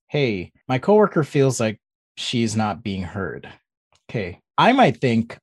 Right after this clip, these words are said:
"Well, I'm always heard, so that's not the case." But instead, you could pause and think, "Okay, what if she's not being heard? What does this mean?" It means that I'm being given opportunities to speak up. My opportunity here now is to say, if our work is equitable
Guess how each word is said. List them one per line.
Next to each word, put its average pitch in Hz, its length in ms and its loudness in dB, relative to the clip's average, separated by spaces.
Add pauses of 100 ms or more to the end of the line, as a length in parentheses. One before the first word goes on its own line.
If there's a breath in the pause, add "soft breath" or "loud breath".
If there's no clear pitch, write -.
(120)
"Well, 156 140 0
I'm 277 200 2
always 120 340 2
heard, 170 320 -2
so 131 100 -8
that's 156 260 0
not 151 280 0
the 107 80 -12
case." - 760 -6 (380)
But 135 140 2
instead, 143 540 2
you 135 60 0
could 127 220 -6
pause 135 400 4
and 98 120 -2
think, 92 440 -10 (400)
"Okay, 92 320 -12 (600)
what 160 140 -6
if 240 100 -4
she's 196 240 -2
not 175 220 -2
being 110 160 0
heard? 98 240 -6
What 107 100 -6
does 135 160 -6
this 120 160 -8
mean?" 90 420 -6
It 104 80 -8
means 117 260 -2
that 113 200 -2 (400)
I'm 123 260 -2
being 113 240 0
given 98 560 -6 (160)
opportunities 90 800 -10
to - 100 -16
speak - 360 -12
up. - 280 -6 (680 loud breath)
My 156 200 2
opportunity 185 640 0
here 113 200 0
now 95 420 -6
is 110 240 -10
to 113 100 -10
say, 101 540 -6
if 196 220 -4
our 208 120 0
work 143 280 -4
is 110 160 0
equitable 98 760 -6